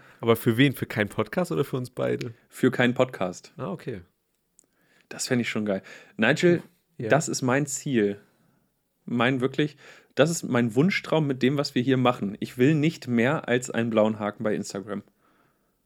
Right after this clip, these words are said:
Speaker 1: Okay.
Speaker 2: Jede kleine Popelband, die irgendwie mal einen Hit auf irgendeinem Indie-Label hatte, hat einen blauen Haken. Wir werden es ja wohl hinkriegen, bis Ende zweitausendzwanzig einen blauen Haken auf Instagram zu haben.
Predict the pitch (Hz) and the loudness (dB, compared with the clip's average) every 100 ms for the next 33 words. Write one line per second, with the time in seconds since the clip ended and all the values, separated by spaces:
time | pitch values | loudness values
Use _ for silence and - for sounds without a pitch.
0 | _ _ _ - 113 95 _ _ _ _ | _ _ _ -10 -10 -10 _ _ _ _
1 | _ _ _ 113 123 185 196 151 151 151 | _ _ _ 0 4 4 4 0 0 -2
2 | - 165 165 120 107 107 123 143 123 - | 0 2 4 4 4 2 2 0 2 2
3 | 147 151 131 117 117 113 170 - - - | 2 0 0 2 2 2 0 -4 -18 -20
4 | - - 117 - 143 131 95 151 151 110 | -6 -4 0 2 2 2 2 2 2 2
5 | 104 107 107 - 143 202 - - _ - | 2 0 -2 -2 -4 -4 -14 -20 _ -6
6 | 135 131 123 123 123 143 139 98 _ _ | -2 4 4 4 0 -6 -6 -12 _ _
7 | - 104 113 170 151 120 117 143 185 - | 0 4 6 4 2 2 4 4 2 0
8 | 110 110 190 - _ _ _ _ _ _ | 2 2 0 -4 _ _ _ _ _ _
9 | _ _ _ 160 185 - - 156 180 180 | _ _ _ 4 4 2 2 4 2 0
10 | - 139 147 131 131 131 - 120 160 107 | 2 4 4 4 4 0 2 2 2 -2
11 | 110 - 113 110 110 139 131 123 120 110 | -2 0 0 4 4 2 0 -2 0 -2
12 | - 120 113 104 98 - 107 104 104 | -4 -4 0 0 0 0 2 2 0